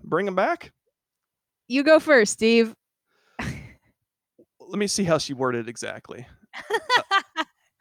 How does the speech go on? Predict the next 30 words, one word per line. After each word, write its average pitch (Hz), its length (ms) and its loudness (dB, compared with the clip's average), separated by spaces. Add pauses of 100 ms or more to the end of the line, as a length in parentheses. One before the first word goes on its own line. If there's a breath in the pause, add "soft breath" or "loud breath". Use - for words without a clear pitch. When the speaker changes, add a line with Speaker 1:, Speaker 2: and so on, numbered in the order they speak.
Speaker 1:
is 170 160 -2
it 185 80 0
time 208 240 2
to 208 40 0
bring 175 280 2
Louis 151 180 0
C 139 180 -8
K 110 220 -12
back? 107 300 -14
She - 160 -10
wants 170 140 -6
to 160 60 -6
hear 165 120 0
it 139 60 -12
discussed, 143 600 -6 (100)
but, 123 120 -10
uh, 117 300 -10 (260)
she's 170 240 -10
letting 147 240 -6
her 156 140 -8
opinion 135 380 -12
be 113 120 -18
known. 110 320 -18
I'm 135 80 -14
not 147 140 -6
gonna 143 120 -16
reveal 123 220 -6
it, 349 40 6
Speaker 2:
Oh, 349 180 6
Speaker 1:
though. - 80 -12